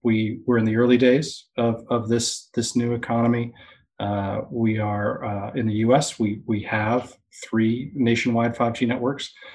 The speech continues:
but we know that they're gonna improve and get better, and the speeds are gonna keep improving,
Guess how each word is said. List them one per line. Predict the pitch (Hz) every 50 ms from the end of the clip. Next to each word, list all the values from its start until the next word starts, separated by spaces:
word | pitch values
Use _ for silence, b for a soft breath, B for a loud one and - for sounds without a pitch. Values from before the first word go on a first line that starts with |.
| B B _
but | - 160
we | 165 175 175
know | 160 156
that | - 127 123
they're | 120 131
gonna | 120 131 127 120
improve | 117 113 - - 131 127 127 123 123 117
and | 123 113
get | 120 117 -
better, | 117 117 117 120 117 113 113
and | 113 113
the | 113
speeds | - - - 117 117 117 120
are | 123
gonna | 117 117 110
keep | 107 - 117 117 123
improving, | 113 107 - - 117 110 107 113 110 110 107